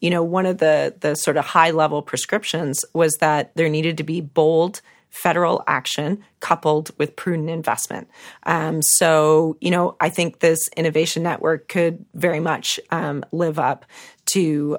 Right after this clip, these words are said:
um, to that call to action. Um, the second part of the recommendation that came out of the Naylor report,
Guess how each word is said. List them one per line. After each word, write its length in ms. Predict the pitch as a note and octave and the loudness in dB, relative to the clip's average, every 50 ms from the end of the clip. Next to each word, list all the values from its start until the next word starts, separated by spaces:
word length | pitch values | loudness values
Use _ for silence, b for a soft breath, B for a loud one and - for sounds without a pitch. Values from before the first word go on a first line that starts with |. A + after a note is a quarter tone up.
| - | -4
um, 340 | - D3+ D#3 D#3+ E3+ E3 D#3+ | -4 -4 -2 -2 -4 -4 -6
to 160 | - - E3 | -6 -4 -2
that 160 | D#3+ D#3+ - - | -2 -2 -2 -2
call 200 | - E3 E3 E3 | -2 -2 -2 -2
to 60 | D#3+ | -2
action. 460 | - - D#3 - - - - - - - B B B B B B B B B B | -4 -6 -6 -6 -6 -8 -8 -8 -12 -14 B B B B B B B B B B
Um, 320 | F#3 F#3 F3+ F3 F3 - - - | 2 2 2 0 -2 -4 -4 -2
the 100 | - F3+ | 0 2
second 320 | E3+ - A3 A3 - A#3 F#3+ | 2 4 2 2 2 0 0
part 280 | - - F3 D3+ C#3 | 2 2 2 4 2
of 100 | D3+ D3 | 2 0
the 80 | F3 E3+ | 0 0
recommendation 640 | F3 E3+ D#3+ E3+ D#3+ E3 E3 D#3+ D#3+ D#3 D3 - D3+ | -2 -2 -2 -2 -4 -2 -2 0 -2 -2 -2 -2 -4
that 160 | D#3+ D#3+ - | -4 -4 -6
came 180 | - F#3 D#3+ C#3+ | -6 -6 -4 -4
out 120 | E3 E3 | -4 -4
of 80 | D#3 D3+ | -4 -4
the 80 | D#3 | -4
Naylor 320 | E3+ E3+ E3+ E3 D#3 D3+ D#3 | -4 -4 -6 -6 -4 -2 -2
report, 600 | D#3 D3+ D3+ D3 - - D#3+ D#3+ D#3+ D#3 - | -2 -2 -4 -6 -6 -4 -2 0 0 0 -2